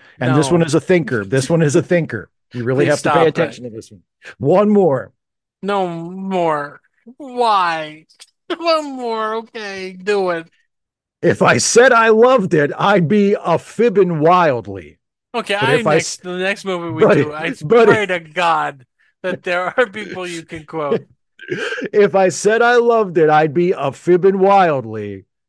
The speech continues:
Speaker 1: But if I said I liked it, I'd only be a lion tamer."
Speaker 2: Okay,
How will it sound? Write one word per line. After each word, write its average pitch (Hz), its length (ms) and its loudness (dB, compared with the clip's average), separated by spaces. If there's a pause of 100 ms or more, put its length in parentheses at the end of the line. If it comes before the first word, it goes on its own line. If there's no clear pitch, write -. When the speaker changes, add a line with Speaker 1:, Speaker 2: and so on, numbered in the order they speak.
(120)
Speaker 1:
But 120 120 -2
if 139 180 -2
I 135 100 0
said 156 280 0
I 123 160 -2
liked 147 500 -2
it, 117 180 -6 (280)
I'd 131 200 -6
only 160 460 0
be 123 300 -8
a 117 140 -12
lion 117 680 -8
tamer." 131 640 -10 (3000)
Speaker 2:
Okay, 90 440 -20